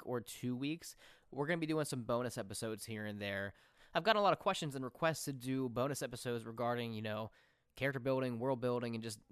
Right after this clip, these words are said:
D-, you know, and just D Ming for the first time. A lot of people wanna learn how to play the game, and it's something I haven't really seen too much online. A lot of the Dungeons and Dragons podcasts I've seen are play podcasts, which is fine 'cause I love the game and I listen to a bunch of different shows.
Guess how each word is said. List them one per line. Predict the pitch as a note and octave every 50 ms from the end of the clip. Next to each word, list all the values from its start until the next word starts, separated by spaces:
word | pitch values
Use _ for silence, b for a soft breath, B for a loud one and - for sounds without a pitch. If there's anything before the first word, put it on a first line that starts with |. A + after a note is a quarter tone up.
| B2 A2
D-, | B2 B2 A#2+ G#2 - A2+ _ _ -
you | E2+ G2+ A2
know, | F2+ F#2 - -
and | A2 A#2
just | B2+ B2 - - - - A#2
D | A2 A2 G#2+ G#2 D#3+
Ming | - C#3 G#2
for | - - A2
the | G#2 -
first | - G#2+ G#2 - -
time. | G#2+ G#2 G#2 G#2+
A | G#2+
lot | A2+ B2 B2
of | A2+
people | A#2+ A#2 - G#2+ G#2
wanna | G#2+ G#2+ G#2 G2+
learn | G#2+ A2+ G2+
how | G#2+
to | G#2 -
play | - A2 F#2+
the | G2 F#2+
game, | - A#2+ C3 B2 A2+ A2 - B B B B B B B
and | - A2+ A#2 A#2 A#2+ A#2
it's | - A#2 - -
something | - D3 D3 D#3 D3+ C3+
I | C#3+
haven't | C#3 D3 C#3 B2+ A#2
really | C3+ C3 B2 A#2
seen | - - - C3 C3 C3+ D3 D3+
too | - - B2+ A#2+
much | A2+ A2 G#2+ G#2+ - - -
online. | G#2+ G#2 G#2 G#2 A2 A#2+ B2+ B2 A#2 A2+ -
A | - G#2
lot | G#2+ A2 A2+ A#2 A#2+
of | A2
the | G#2+ A2+ G#2+
Dungeons | G#2 - - A2 A2 G#2+ A2 G#2+
and | G2+
Dragons | - G#2+ G#2+ G2+ G2+ -
podcasts | - G2+ G2 G2 - E2+ F2+ F#2
I've | E2+
seen | - - C#3 C3 A#2+
are | C2 E2 G#2
play | - - - - -
podcasts, | - G#2 G2 - - G#2+ G2 G#2 -
which | G2+ - -
is | G#2 -
fine | - - - - B2 C3 B2 A2 G#2+ G#2+
'cause | G2 G2
I | G2
love | G2+ G2+ G2+ G2 G2+
the | G2
game | - G#2+ G2+ G2+ A2 A2+ G2+
and | G2+
I | G#2 G2 - A2
listen | A#2+ A#2+ A#2 - -
to | F2+
a | D#2
bunch | F#2+ - A2+ C3 C3 A2
of | G#2+
different | B2+ - - F#2+ -
shows. | - D3 E3 D3 B2+ A#2+ A#2+ -